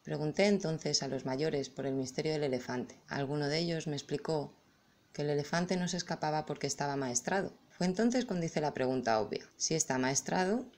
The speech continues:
¿por qué lo encadenan? Fue mi abuela la que me dijo, "El elefante del circo no escapa porque ha estado atado a una estaca parecida desde que era muy, muy pequeño". Cerré los ojos e imaginé al indefenso elefante recién nacido sujeto a la estaca.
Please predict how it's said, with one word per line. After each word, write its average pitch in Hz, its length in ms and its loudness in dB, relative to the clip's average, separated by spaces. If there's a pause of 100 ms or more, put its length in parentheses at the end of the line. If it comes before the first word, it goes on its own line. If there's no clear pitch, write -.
(120)
¿por 147 180 -2
qué 226 120 4
lo 262 80 4
encadenan? 120 600 0
Fue - 160 0
mi 233 140 6
abuela 190 340 4
la 151 140 2
que 143 100 -2
me 135 100 2
dijo, 131 400 -2 (200)
"El 156 120 2
elefante 156 520 2
del 180 160 2
circo 180 540 0
no 143 140 0
escapa 147 520 -2 (260)
porque 143 260 -4
ha - 20 4
estado 165 300 2
atado 156 340 2
a 147 60 2
una 147 180 0
estaca 143 360 -4
parecida 135 480 -2
desde 127 260 0
que 135 100 -2
era 139 120 -2
muy, 151 280 0
muy 139 280 0
pequeño". - 480 -6 (180)
Cerré 139 300 -2
los 127 200 2
ojos 175 460 2 (320)
e 151 60 -4
imaginé 156 420 0
al 185 140 4
indefenso 196 440 2
elefante 190 520 2
recién 170 340 -2
nacido 175 380 0
sujeto 156 400 -2
a - 20 0
la 127 60 0
estaca. - 360 -6